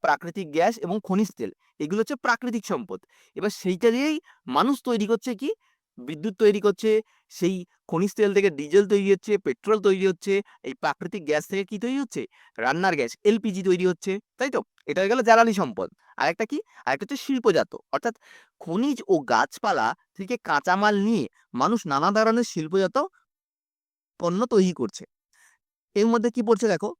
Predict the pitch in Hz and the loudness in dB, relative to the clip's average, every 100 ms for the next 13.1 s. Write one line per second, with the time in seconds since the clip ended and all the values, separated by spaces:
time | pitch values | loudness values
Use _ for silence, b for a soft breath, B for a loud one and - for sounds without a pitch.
0 | - 226 226 247 240 247 226 214 233 233 | 0 0 2 -2 -2 -4 -4 -8 -8 -10
1 | _ - 156 180 175 170 190 180 175 202 | _ -6 -4 -2 -2 0 4 4 4 0
2 | 180 156 147 170 170 165 233 - 247 214 | -2 -2 2 4 2 0 -6 -4 0 4
3 | 131 104 - - _ _ _ _ - 190 | 2 0 -8 -20 _ _ _ _ -10 -6
4 | 220 240 - _ _ _ _ _ _ _ | -6 -6 -20 _ _ _ _ _ _ _
5 | _ _ _ _ - 185 220 214 226 214 | _ _ _ _ -8 -2 0 2 0 2
6 | 208 180 143 131 160 202 185 180 175 160 | 0 0 2 2 4 4 4 2 0 0
7 | 175 196 190 202 - 277 - _ - 123 | 0 -2 -2 -2 -2 -6 -6 _ -6 -4
8 | - 131 143 - 208 214 220 220 214 214 | -2 -2 -2 -2 -2 0 0 0 0 -2
9 | 190 - 202 262 427 _ - 247 - _ | -4 -8 -8 -4 -6 _ 0 2 2 _
10 | b b b b b - 185 240 160 151 | b b b b b -4 2 2 2 0
11 | 240 - 240 240 233 226 226 - 247 _ | 0 -2 -4 0 0 2 0 -2 -10 _
12 | _ - 143 107 _ _ _ - 127 143 | _ -4 -4 -4 _ _ _ -8 0 0